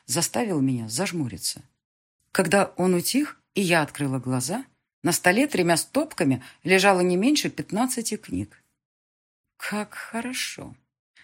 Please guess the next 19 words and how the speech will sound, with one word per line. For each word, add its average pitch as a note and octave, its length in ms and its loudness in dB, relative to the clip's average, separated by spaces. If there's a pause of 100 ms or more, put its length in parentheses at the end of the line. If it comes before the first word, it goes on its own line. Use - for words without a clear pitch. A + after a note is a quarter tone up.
(120)
С - 160 -4
восторгом D3+ 640 0
уставилась D#3+ 540 2
жадно D#3+ 400 2
на D3+ 140 6
результат D#3 580 -2
запроса F#3 460 -2
горничной, D#3 800 -4 (540)
давая F3 360 8
трещину E3 580 2
ледяному D#3+ 500 4
выражению C#3 840 0
на G#3 120 -2
лице. - 460 -6 (800)
Тут D4 160 -6
есть A3 240 0
аналог F3 480 2
интернетовского C#3 920 -2
поисковика. B3+ 920 -6